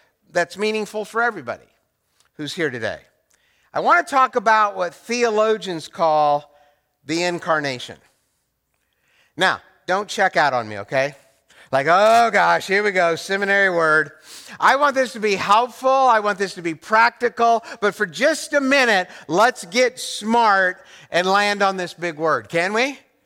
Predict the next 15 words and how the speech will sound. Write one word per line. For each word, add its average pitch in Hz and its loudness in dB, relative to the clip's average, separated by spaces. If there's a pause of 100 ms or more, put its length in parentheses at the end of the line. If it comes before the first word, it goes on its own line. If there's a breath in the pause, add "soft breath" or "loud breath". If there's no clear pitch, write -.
(320 soft breath)
Incarnation, 240 0
say 214 0
it. - -6
Incarnation. 233 0 (160 loud breath)
Like, 214 0
incarnation. 247 0 (180 loud breath)
The 269 0
incarnation. 247 0 (140 loud breath)
It's 254 -2
divinity 247 0
taking 247 0
on 226 2
flesh. 180 -2
Say 220 2
it. 113 -8